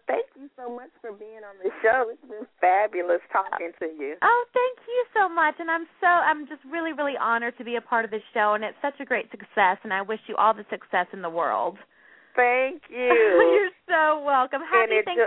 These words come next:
Speaker 2: Thanksgiving.
Speaker 1: Yes, you too. Enjoy the holidays.
Speaker 2: Thank you so much.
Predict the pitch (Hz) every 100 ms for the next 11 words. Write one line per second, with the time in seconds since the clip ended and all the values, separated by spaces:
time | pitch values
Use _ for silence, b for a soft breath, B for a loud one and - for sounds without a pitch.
0 | - 320 349 302 226 175 190 226 - 233
1 | 240 226 208 233 269 - 262 240 196 190
2 | 190 208 208 220 220 196 175 165 151 135
3 | 135 - 311 294 262 285 302 - 311 269
4 | 269 247 214 185 156 165